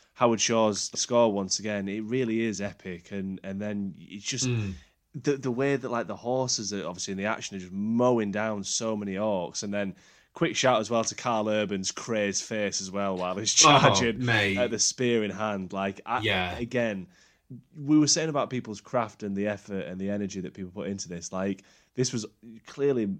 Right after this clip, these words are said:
Speaker 1: meant so much. I, I don't think I've, most of the performers in this, I don't think I probably will ever see any of them do as much a better performance as what they do in, in, in all of these Lord of the Rings films, but
Speaker 2: Mm.
Speaker 1: Return of the King in particular, there's a lot of emotion in there. But again,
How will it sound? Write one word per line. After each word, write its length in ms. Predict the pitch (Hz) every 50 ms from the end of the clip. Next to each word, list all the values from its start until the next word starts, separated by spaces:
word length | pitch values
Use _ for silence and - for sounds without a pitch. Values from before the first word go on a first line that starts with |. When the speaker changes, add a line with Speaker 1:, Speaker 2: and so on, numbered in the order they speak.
| -
Speaker 1:
meant 400 | 87 104 107 110 110 104 98 87
so 300 | - - - 117 110 107
much. 200 | 104 95 92 -
I, 260 | - 85 - 117 123
I 40 | 127
don't 180 | 123 151 160 147
think 160 | 160 160 147
I've, 320 | 151 139 127 117 - - - _ _ _ _ _ _ _ _ _ _ _ _ _
most 320 | - 143 147 156 160 160
of 60 | 165 156
the 40 |
performers 380 | - - 135 135 135 127 117 117
in 80 | 123 117
this, 140 | 101 -
I 40 | 104
don't 140 | 110 117 110
think 160 | 117 113 104
I 60 | 107
probably 260 | 98 - 107 101 104 101
will 200 | 98 101 101 95
ever 120 | 95 95
see 240 | 92 - - 101 98 85 90 - - -
any 220 | 90 98 101 101
of 40 | 98 90
them 120 | 90 87
do 300 | 80 87 87 85 82 - -
as 120 | 92 87 92
much 220 | 95 85 - -
a 40 | 82
better 180 | 80 85 -
performance 500 | - - - - 90 87 85 85 - -
as 40 | -
what 100 | - 76
they 100 | 76 87
do 180 | 82 87 85 85
in, 220 | 85 82 82 82 - _ _
in, 240 | 92 90 87 87 80 - _ -
in 200 | - 101 95 92
all 240 | - 92 98 95 90
of 60 | 82
these 180 | 85 82 78 92
Lord 140 | 87 85
of 80 | 82 58
the 20 |
Rings 220 | 87 90 90 82 -
films, 300 | - 85 85 87 85 85
but 260 | - 90 85 80 - - - -
Speaker 2:
Mm. 260 | 127 123 113 101 92
Speaker 1:
Return 160 | - 131 131 127
of 60 | 110
the 60 | 98
King 160 | - 113 107 101
in 60 | 92
particular, 420 | - - - 101 92 - 92 85
there's 160 | 85 82 -
a 80 | - -
lot 320 | - 92 95 101 92 95 98
of 100 | 95 90
emotion 340 | 95 95 92 90 - - 98
in 100 | 92 85
there. 140 | 82 82 82
But 260 | - 92 87 - -
again, 400 | 92 - 98 95 90 85 82 80